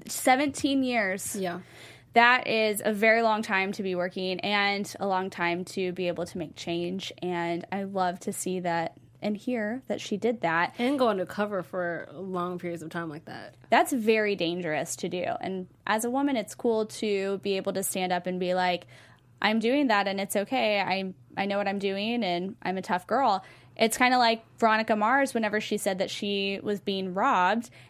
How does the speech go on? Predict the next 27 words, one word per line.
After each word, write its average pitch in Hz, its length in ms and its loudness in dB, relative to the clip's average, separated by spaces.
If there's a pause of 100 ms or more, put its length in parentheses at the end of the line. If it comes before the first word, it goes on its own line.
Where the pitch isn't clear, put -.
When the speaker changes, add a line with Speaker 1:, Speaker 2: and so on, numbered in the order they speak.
Speaker 1:
and 226 140 4
both 226 220 4
Logan 214 280 4
and 208 160 -2
her 214 60 0
dad 190 260 2
was 190 280 -2
like, 185 240 2 (340)
"Wait, 208 380 6
what 202 240 6
happened? 330 400 4
Are 240 100 6
you 254 160 6
okay?" 247 420 4
And 262 140 2
she 220 140 0
was 208 160 0
like, 208 280 2 (320)
"Yeah, 339 200 8
I 214 180 6
was 240 160 0
fine. 277 420 2
I'm 220 140 2
good. 214 300 2
Speaker 2:
I 233 80 0
stunned 233 400 -2
him. 269 320 -4